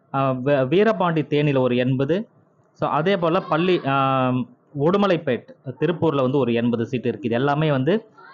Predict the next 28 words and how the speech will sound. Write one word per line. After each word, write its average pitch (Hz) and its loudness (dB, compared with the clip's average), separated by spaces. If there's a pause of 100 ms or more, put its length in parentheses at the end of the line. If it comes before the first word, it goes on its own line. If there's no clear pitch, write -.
(220)
பி 180 2
வி 180 2
எஸ் 147 0
சி 196 0
and 127 0
A 127 0
ஹெச், 120 -4
Bachelor 147 0
of 147 0
Veterinary 143 0
Science 147 -2
and 131 0
Animal 131 0
Husbandry. 110 -2 (880)
ஐந்தரை 220 4
வருட 165 2
course, 135 -2
நாலரை 151 2
வருஷம் 139 -2
படிப்பும் 131 0
ஒரு 143 2
வருஷம் 143 0
இன்டர்ன்ஷிப்பும் 127 -2
நமக்கு 120 -2
கொடுக்குறாங்க. 113 -2 (720)
So 175 0
இது 185 2
இல்லாத 208 2